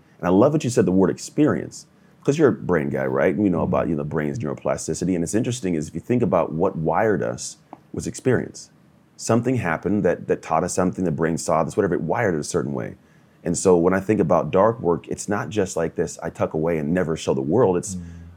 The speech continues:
Speaker 1: I craft a specific experience for myself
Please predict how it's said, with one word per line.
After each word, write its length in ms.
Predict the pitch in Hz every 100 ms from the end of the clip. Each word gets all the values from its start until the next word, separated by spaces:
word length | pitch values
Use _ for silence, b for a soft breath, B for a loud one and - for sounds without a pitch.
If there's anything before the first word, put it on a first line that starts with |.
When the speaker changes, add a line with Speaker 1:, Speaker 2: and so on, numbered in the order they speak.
| -
Speaker 1:
I 100 | 92
craft 680 | - - 120 113 80 - -
a 40 |
specific 460 | - - 95 98 85
experience 640 | - - - 117 120 78
for 120 | -
myself 540 | 60 50 - 52 -